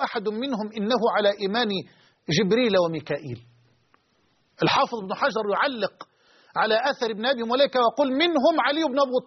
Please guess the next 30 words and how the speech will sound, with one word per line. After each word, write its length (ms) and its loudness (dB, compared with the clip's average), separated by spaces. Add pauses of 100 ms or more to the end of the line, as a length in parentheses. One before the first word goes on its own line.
(160)
علي 200 0
بن 140 0
أبي 260 2
طالب، 280 0 (720)
وعبد 260 2
الله 240 4
بن 60 -8
عمر، 320 -2 (500)
وأبو 380 2
هريرة، 360 0 (400)
وعائشة، 560 0 (360)
وأم 220 4 (180)
سلمة، 300 2 (540)
كل 180 4 (180)
هؤلاء 500 0
يخاف 320 -4
النفاق 340 -6 (100)
على 140 -6
نفسه". 320 -10 (560)
وعمر 380 6 (100)
بن 60 -4
الخطاب 500 0
الذي 320 -2
ذهب 360 0
لحذيفة 640 -2 (600)
ابن 200 0
اليمان 480 2 (220)
رضي 200 0
الله 200 2 (120)
عنه 160 0